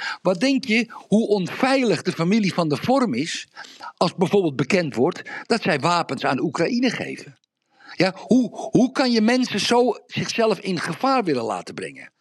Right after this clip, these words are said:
Maar het belangrijkste is, het allerbelangrijkste is dat Buitenhof het vlaggenschip van de N P O, daar waar de grote geesten aan tafel samenkomen,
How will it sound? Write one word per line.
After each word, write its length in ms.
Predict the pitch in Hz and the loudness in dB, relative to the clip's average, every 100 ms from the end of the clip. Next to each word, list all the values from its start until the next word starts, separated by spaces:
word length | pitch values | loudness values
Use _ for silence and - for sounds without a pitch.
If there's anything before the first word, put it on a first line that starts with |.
| _ - - - _ | _ -20 -20 -20 _
Maar 160 | - 190 | -2 0
het 160 | 196 | 0
belangrijkste 1120 | 139 196 277 359 339 165 101 - - - - - _ _ | 2 4 4 4 2 0 -4 -8 -10 -10 -18 -20 _ _
is, 360 | - 82 90 - - _ | -12 -4 -4 -4 -12 _
het 180 | - - | -20 -18
allerbelangrijkste 1000 | - 190 190 123 117 101 92 90 82 - - | -12 -8 -8 -8 -8 -10 -12 -12 -10 -8 -8
is 420 | - - - - _ _ - - - _ _ - - - - - - | -4 -6 -6 -12 _ _ -18 -16 -18 _ _ -20 -20 -20 -20 -20 -6
dat 220 | 90 85 | -4 0
Buitenhof 840 | 113 131 131 104 80 - - - - _ _ _ _ _ _ - - - - _ _ - | 0 0 0 -2 -2 -2 -4 -8 -14 _ _ _ _ _ _ -20 -18 -16 -18 _ _ -6
het 140 | - | -4
vlaggenschip 720 | - - 196 - - - - - | 0 2 2 -2 -4 -4 -2 -2
van 280 | - 85 | -2 -4
de 120 | - - | -2 -4
N 80 | 76 | -2
P 80 | - 67 | -2 -4
O, 160 | 73 - - _ _ _ - - - | -6 -12 -18 _ _ _ -16 -14 -4
daar 380 | 123 180 185 | 0 2 0
waar 480 | 147 170 131 92 - | 0 -2 -2 -6 -10
de 100 | 101 | -8
grote 480 | 101 - 175 196 - | -4 2 4 2 0
geesten 480 | 92 117 110 - - | -4 0 0 -2 -8
aan 160 | - - | -10 -4
tafel 320 | 95 73 - | -4 -2 -4
samenkomen, 720 | - - 80 - - 131 151 | -4 -8 -10 -8 -6 -4 -6